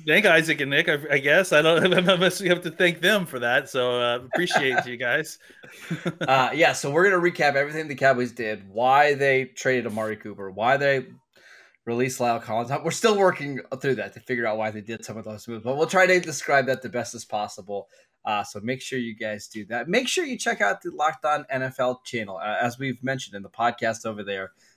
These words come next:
Speaker 2: they do a great job of explaining what's going on in the league, the biggest storylines. Uh, they have you covered over there.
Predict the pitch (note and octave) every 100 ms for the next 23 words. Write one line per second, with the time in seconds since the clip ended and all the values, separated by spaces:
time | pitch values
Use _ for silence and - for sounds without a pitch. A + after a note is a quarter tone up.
0 | _ C3 C#3+ C#3 B2+ - D3 D#3+ C#3+ C3+
1 | C#3 C3 B2 A2+ - G#2+ G2 G#2 - -
2 | B2 B2+ A#2 G2 E3 - F#3+ F3 D#3+ D3+
3 | C#3 B2 B2+ B2 G2+ - E3 D#3 D3 -
4 | C3 B2+ A#2+ A2+ A2 G#2+ - _ _ -
5 | G#2 F#2 G2+ C3+ C3+ B2+ A#2 A2+ A2 G2
6 | F#2+ G2 F#2+ G#2 G#2+ G#2